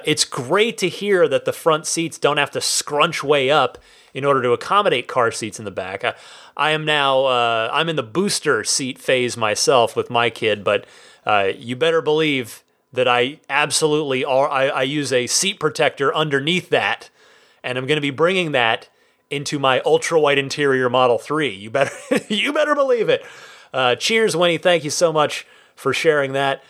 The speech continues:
Let's go next to James from here in the Bay Area, uh, who is, uh, getting a little, a little down on, uh, on delivery timing.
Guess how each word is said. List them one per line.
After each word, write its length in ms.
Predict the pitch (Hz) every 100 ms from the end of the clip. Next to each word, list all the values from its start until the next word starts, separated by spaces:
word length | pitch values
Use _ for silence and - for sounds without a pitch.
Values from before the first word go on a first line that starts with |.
| _ -
Let's 160 | 143
go 140 | - 165
next 320 | 175 175 -
to 100 | 143
James 480 | 117 147 233 240 190
from 200 | 180 165
here 200 | 165 180
in 220 | 160 156
the 160 | 147 127
Bay 400 | 104 156 226 208
Area, 580 | 135 127 120 131 170 - _ _ _ _ -
uh, 580 | 131 131 131 131 151 135
who 460 | 143 151 147 147 -
is, 460 | 160 135 127 123 -
uh, 220 | 135 131
getting 220 | 131 208 202
a 60 |
little, 400 | 208 202 175 160 160
a 100 | 165
little 460 | 190 202 180 - _ 180 139
down 480 | 170 175 175 147 127
on, 420 | 131 127 123 120
uh, 400 | 117 113 110 110 - _ _ _ _
on 220 | 120 120
delivery 500 | 113 131 185 170 165
timing. 540 | 147 131 113 95 80